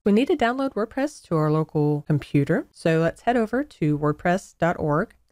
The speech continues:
and you'll see the Download WordPress button here. So we'll click Download. We'll download the latest WordPress to a folder that we know.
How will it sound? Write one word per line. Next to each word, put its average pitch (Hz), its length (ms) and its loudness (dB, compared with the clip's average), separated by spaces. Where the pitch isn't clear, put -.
and 156 320 2
you'll 156 80 2
see 170 180 -2
the 151 120 2
Download 156 400 0
WordPress 147 480 -2
button 147 240 -6
here. 202 320 -4
So - 140 -4
we'll 156 80 2
click - 260 -6
Download. 220 480 0
We'll 156 140 -4
download 175 400 0
the 165 80 -4
latest 160 440 -4
WordPress 277 580 -6
to 160 280 2
a 156 120 0
folder 151 340 0
that - 140 -2
we 156 80 -4
know. 175 320 0